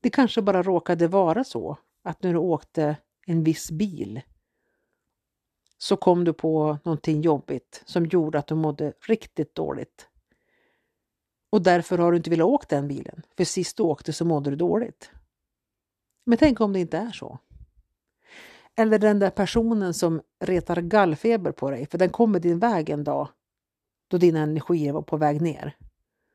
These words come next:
Och sen dess så har ni knappt pratat med varann. Men tänk om det inte behöver vara så. Tänk om du kan eliminera den knapptryckningen också. Tänk om du kan styra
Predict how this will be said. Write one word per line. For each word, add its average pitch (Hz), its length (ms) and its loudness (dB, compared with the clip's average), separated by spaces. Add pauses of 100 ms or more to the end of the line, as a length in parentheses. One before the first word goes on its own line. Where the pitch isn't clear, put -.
(420)
Och 180 100 -2
sen 175 140 4
dess 165 180 0
så 170 100 -2
har 156 120 0
ni 156 80 -2
knappt 143 260 -6
pratat 160 320 -4
med 143 140 -8
varann. - 320 -12 (2000)
Men 240 200 6
tänk 254 260 2
om 226 160 2
det 240 60 2
inte 208 200 -2
behöver 185 220 0
vara 170 360 -2
så. - 300 -10 (680)
Tänk 240 240 2
om 202 120 0
du 233 120 2
kan 208 200 -2
eliminera 190 760 0
den 170 340 -2
knapptryckningen 139 960 -8
också. - 400 -12 (2500)
Tänk 240 280 2
om 196 220 2
du 277 260 4
kan 165 280 -6
styra 151 560 -8